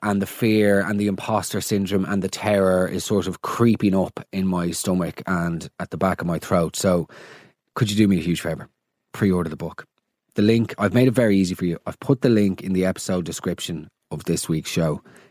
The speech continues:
Click the link and pre-order it, please. Uh, I was told by some, Trisha Lewis, actually, a legend, uh, she was telling me that apparently pre-orders are what it,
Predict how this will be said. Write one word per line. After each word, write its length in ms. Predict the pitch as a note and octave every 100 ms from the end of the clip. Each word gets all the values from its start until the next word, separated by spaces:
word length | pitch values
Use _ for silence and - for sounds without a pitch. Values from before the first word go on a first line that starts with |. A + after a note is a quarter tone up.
| _ _ _ _ _ _
Click 200 | - A2
the 100 | -
link 240 | F2+ F2 D#2
and 100 | F2
pre-order 420 | F2 E2+ E2 E2
it, 140 | E2 -
please. 440 | - F#2 E2+ D#2 -
Uh, 220 | F2 E2
I 80 | F2
was 160 | F2 -
told 340 | G2 G2 G2
by 120 | F2+
some, 160 | F2 - -
Trisha 320 | C3 B2 G#2
Lewis, 260 | F#2 A2 E2+
actually, 380 | D#2+ - D2+ -
a 80 |
legend, 420 | F2 E2+ E2 E2 - - - - -
uh, 240 | F2+ F2
she 180 | E2 G2+
was 80 | F#2
telling 180 | F#2+ F2+
me 80 | E2+
that 100 | F2
apparently 320 | G2+ A2 G#2+
pre-orders 840 | - A2+ G#2 G2 F#2 E2 D2+ - _ _ -
are 120 | E2+
what 200 | F#2
it, 60 | F2+